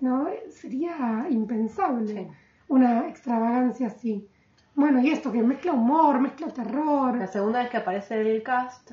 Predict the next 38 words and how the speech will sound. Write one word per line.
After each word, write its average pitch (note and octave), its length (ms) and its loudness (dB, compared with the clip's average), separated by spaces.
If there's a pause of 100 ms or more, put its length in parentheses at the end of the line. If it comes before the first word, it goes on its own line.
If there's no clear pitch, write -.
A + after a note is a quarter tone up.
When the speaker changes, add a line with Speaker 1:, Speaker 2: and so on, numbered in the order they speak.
(140)
Speaker 2:
al D#3 140 -10
menos A3 280 0
en G3 60 -4
la F#3 120 -2
versión A#3 280 -6
esta A#3 240 -8
te A3 80 -8
decía, C4 460 -8 (280)
no A3 100 0
aparece A#3+ 300 0
tampoco E3+ 360 -8
el E3 100 -10
nombre E3 280 -12
de E3 60 -12
la F3+ 80 -6
actriz. A3+ 280 -2
Speaker 1:
No. G#3+ 180 0 (140)
Speaker 2:
Entonces, A#3+ 480 -6 (720)
yo G3 160 -4
me G3+ 120 0
quedé G3+ 160 0
con G#3+ 140 4
la G3 100 2
duda A3+ 480 2
<laughs> - 20 0
de G3+ 160 0
si G3+ 140 -4
era A3 120 2
la G#3+ 100 0
misma G#3 200 -2
actriz A3 240 -4
que B3 80 -6
había A#3 160 0
Speaker 1:
Sí. A3+ 60 0
Speaker 2:
hecho A3 160 -4
de F#3 80 -4
Mary F3 200 -6
Shelley. F3+ 460 -4